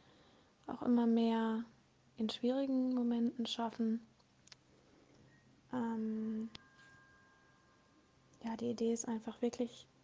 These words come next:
diesen ersten Schritt in der Meditation der Akzeptanz und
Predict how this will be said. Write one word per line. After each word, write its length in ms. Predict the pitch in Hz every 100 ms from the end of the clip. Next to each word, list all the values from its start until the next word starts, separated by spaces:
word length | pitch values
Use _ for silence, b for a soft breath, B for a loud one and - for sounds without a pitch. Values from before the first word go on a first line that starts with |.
| _ _
diesen 480 | - 233 233 226 240 - -
ersten 460 | 240 233 - 240
Schritt 280 | 226 - 226
in 120 | 226
der 100 | 220
Meditation 800 | 214 214 226 - 214 - 226 220
der 340 | 220 214 214 220 - _
Akzeptanz 840 | - - - 226 - 240 233 247 -
und 320 | 226 220 -